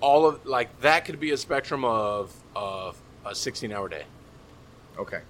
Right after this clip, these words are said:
Speaker 2: All of those emotions are based on what?
Speaker 1: I mean, I'm not totally sure. I mean, like, I, I don't know. Those
Speaker 2: Fear.
Speaker 1: are, you think so?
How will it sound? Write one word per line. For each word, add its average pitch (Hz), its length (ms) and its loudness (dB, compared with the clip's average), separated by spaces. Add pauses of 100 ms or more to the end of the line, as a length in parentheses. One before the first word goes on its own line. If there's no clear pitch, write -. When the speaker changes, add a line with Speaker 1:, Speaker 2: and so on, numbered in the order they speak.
(3000)
Speaker 2:
All 175 260 12
of 135 200 6
those 131 400 12
emotions 123 720 4
are 110 80 0
based 117 440 4
on 110 260 2
what? 98 240 4 (1700)
Speaker 1:
I 101 40 -18
mean, 107 100 -8
I'm 110 80 -4
not 107 180 -8
totally 117 220 -4
sure. 190 320 -2 (480)
I 113 80 -12
mean, 113 180 -6 (160)
like, 110 240 -4
I, 104 160 -4 (140)
I 107 120 -4
don't 143 120 -2
know. 98 160 -14 (240)
Those 139 140 4
Speaker 2:
Fear. 160 180 12
Speaker 1:
are, - 60 2 (920)
you 113 60 -16
think 143 200 -4
so? 160 260 0